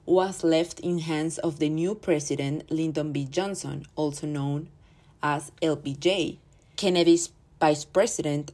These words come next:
and a former congressman and senator from Texas. During his administration,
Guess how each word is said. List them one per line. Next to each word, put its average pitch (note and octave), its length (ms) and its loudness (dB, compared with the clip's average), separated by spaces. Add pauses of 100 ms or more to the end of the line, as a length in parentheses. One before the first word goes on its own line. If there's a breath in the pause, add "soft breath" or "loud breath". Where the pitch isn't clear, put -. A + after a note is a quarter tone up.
and E3 140 0
a D#3+ 60 -4
former A3 480 0
congressman F3 840 -2
and D#3+ 160 -2
senator D3 680 -2
from C#3+ 580 -2 (100)
Texas. - 560 -8 (240)
During G3 260 0
his A3+ 260 0
administration, E3 880 0